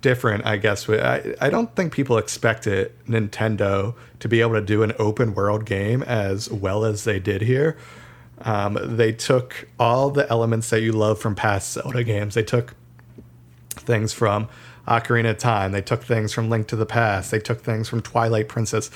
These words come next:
They took elements from all these things and combined them in a way and into an open world package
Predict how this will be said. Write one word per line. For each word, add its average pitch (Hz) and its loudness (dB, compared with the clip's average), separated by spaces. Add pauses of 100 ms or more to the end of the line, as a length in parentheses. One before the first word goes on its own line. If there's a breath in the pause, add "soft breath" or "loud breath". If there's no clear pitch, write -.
(260 loud breath)
They 117 2
took 165 0
elements 104 0
from 117 -4
all 110 0
these 110 -2
things 101 -4
and 101 -6
combined 110 2
them 117 0
in 110 -2
a 104 -2
way 101 0 (340 loud breath)
and 117 -2
into 113 2
an 104 -2
open 120 2
world 104 0
package 101 -4